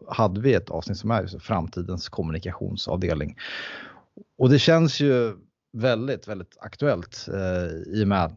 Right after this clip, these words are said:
som sagt, pandemin och, och, och, och så vidare. Men när vi snackade lite om det här inför det här avsnittet så såg vi väl att, eh, det är väldigt, väldigt stort att, att, eh,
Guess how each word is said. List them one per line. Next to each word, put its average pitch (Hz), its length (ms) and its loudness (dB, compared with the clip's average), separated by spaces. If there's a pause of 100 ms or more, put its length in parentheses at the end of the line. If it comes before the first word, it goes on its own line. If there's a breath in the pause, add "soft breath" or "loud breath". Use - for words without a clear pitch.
(100)
som - 160 -12
sagt, - 320 -6 (240)
pandemin 95 560 0
och, 98 540 -6
och, - 300 -8 (120)
och, 101 280 2
och 113 200 0
så 123 120 2
vidare. 87 440 0 (520 loud breath)
Men 113 520 4
när 123 220 2
vi 123 80 2
snackade 131 460 0
lite 110 220 -2
om 101 220 -2
det 98 60 0
här 92 200 2
inför 101 420 -2
det 90 80 0
här 90 120 0
avsnittet 98 540 -4
så 95 360 -2
såg 120 440 2
vi 107 60 4
väl 104 180 2
att, 95 280 -2
eh, 95 180 0
det 98 320 -2
är 113 40 4
väldigt, 107 320 2
väldigt 95 160 -2
stort - 500 -2
att, - 240 -8
att, - 240 -8
eh, 85 360 2